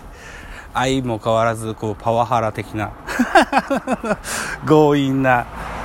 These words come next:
<laughs> 勧誘で、彼らも乗ってくれてね、大変助かってございます。ありがとうございますとお伝えしたいです。はい。でね、うん。えーっと、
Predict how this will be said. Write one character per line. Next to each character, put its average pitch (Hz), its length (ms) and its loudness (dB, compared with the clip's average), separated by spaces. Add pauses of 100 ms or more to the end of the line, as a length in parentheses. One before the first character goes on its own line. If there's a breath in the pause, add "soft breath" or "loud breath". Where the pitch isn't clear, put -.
(120)
<laughs> - 540 2
勧 143 340 4
誘 131 220 0
で、 123 160 0 (560 loud breath)
彼 120 160 0
ら 95 80 -4
も 98 120 -6
乗 107 120 -2
っ - 20 -4
て - 160 0
く 156 120 -4
れ 151 100 2
て 165 120 -4
ね、 190 140 0 (180)
大 113 160 0
変 113 160 -4
助 113 140 -6
か 123 200 -2
っ - 20 -6
て - 160 -12
ご 98 100 -8
ざ 113 160 -4
い 113 60 -4
ま 127 120 -4
す。 - 140 -12
あ 101 80 -8
り 104 80 -6
が 113 80 -6
と - 140 -12
う - 20 -4
ご 101 80 -6
ざ 113 160 -4
い 120 60 -4
ま 135 100 0
す - 120 -6
と - 80 -14 (220)
お 110 60 -6
伝 123 280 -8
え - 20 -8
し - 100 -12
た 139 100 -6
い 117 60 -10
で 147 100 -4
す。 - 160 -10 (480 loud breath)
は 135 180 0
い。 - 100 -6 (460 loud breath)
で 196 100 2
ね、 339 220 0 (120)
う 160 60 -12
ん。 110 360 -4 (420 loud breath)
え 175 180 0
ー - 60 -2
っ - 20 -20 (100)
と、 170 640 0